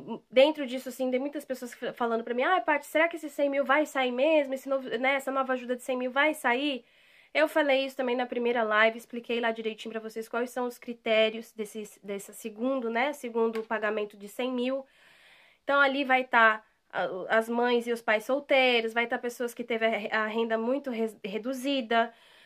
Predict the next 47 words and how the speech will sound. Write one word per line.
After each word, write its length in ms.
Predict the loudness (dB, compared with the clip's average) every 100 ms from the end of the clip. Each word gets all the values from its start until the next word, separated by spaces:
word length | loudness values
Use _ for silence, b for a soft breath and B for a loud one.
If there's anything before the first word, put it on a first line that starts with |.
| B
famílias 480 | 0 2 2 0
com 160 | -2 -6
criança 400 | -2 0 0 -4
que 140 | -10
teve 360 | -6 2 2 2
também 220 | -2 0
uma 140 | 0 0
queda 240 | -2 -2
muito 320 | -4 -4 -6
brusca 400 | -8 -8 -6 -8
de, 480 | -8 -8 -6 -6 -10 _ _ _ _ _ _ _ _ -20
de 180 | -8
valores, 500 | 2 2 4 0 0
né, 240 | 2 2 2
do, 140 | 0
do 300 | -6 -10 -12
ganho 300 | -2 2 2
anual. 520 | 2 2 4 6 4 -2 b b b b b
Então, 180 | 2 2
tudo 320 | 2 0 2
vai, 240 | 4 2 0 _
vai 200 | 0 0
ter 160 | 2 -4
que 120 | -4
ser, 220 | -2 -2
só 160 | 0 -2
que 120 | 2
essa 280 | 2 2 -4
segunda 400 | -6 -2 2 2
ajuda 260 | -2 -2 0
aí 80 |
parece 480 | 0 2 0 0 -10
que 520 | -12 -2 0 2 -2 -6 _ _ _ _ _ -2
tá 120 | 0
meio, 360 | 4 4 2 0
tá 140 | 0
meio 240 | 2 2
enroscada, 840 | 2 4 2 2 -4 0 2 2 0
gente, 240 | -2 -6
porque 260 | -8 -4 -4
você 220 | -4 -2
vai, 180 | -2 0
a 160 | 0 0
gente 220 | -2 -2
vai 120 | -4
ter 120 | -4
que 180 | -8 -10